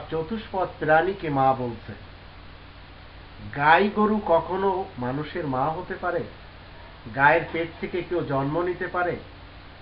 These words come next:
আবার খড়কুটা, মাটি, বালু, সিমেন্ট, ইট এইসব দিয়ে মায়ের প্রতিচ্ছবি,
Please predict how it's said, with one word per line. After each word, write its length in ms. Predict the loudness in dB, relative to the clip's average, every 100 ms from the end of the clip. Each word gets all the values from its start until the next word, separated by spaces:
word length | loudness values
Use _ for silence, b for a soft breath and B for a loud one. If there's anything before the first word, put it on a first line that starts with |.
| -6
আবার 220 | 0 0 0 -4
খড়কুটা, 720 | 2 2 2 -4 2 2 2
মাটি, 640 | 2 2 2 0 -4 -4 2
বালু, 500 | 2 2 0 -4 -6 -6
সিমেন্ট, 460 | -2 0 0 -2 -4 -8
ইট 280 | -10 -8 -6
এইসব 480 | -6 -6 -2 -4 -2
দিয়ে 280 | -4 -4 -6 -10 -18 -20 -18 -18 -18 -18 -14
মায়ের 680 | -8 -2 4 6 6 4 2 -2 -12 -18 -18 -20 -20 -20 -20 -14
প্রতিচ্ছবি, 760 | -4 -2 -2 -4 -4 -2 0 -2